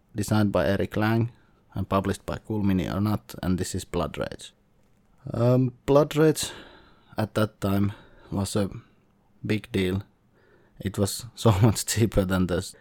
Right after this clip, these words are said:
Simon, Come On, Cool Mini or Not games are nowadays.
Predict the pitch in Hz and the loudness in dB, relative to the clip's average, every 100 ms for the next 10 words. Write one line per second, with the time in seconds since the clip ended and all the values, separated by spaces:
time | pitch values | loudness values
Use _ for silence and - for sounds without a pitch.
0 | _ - 104 101 92 90 98 110 101 95 | _ -4 4 6 6 4 0 0 4 4
1 | 90 87 104 - _ _ _ _ _ _ | 4 0 -2 -6 _ _ _ _ _ _
2 | - 107 101 95 92 78 82 - - _ | -2 4 6 6 4 0 -4 -10 -20 _
3 | 101 95 101 98 95 95 - - - - | -2 0 0 0 0 0 -4 -14 -20 -20
4 | - - _ - - 101 90 87 87 87 | -20 -20 _ -4 4 6 6 4 2 0
5 | 110 117 | -4 -12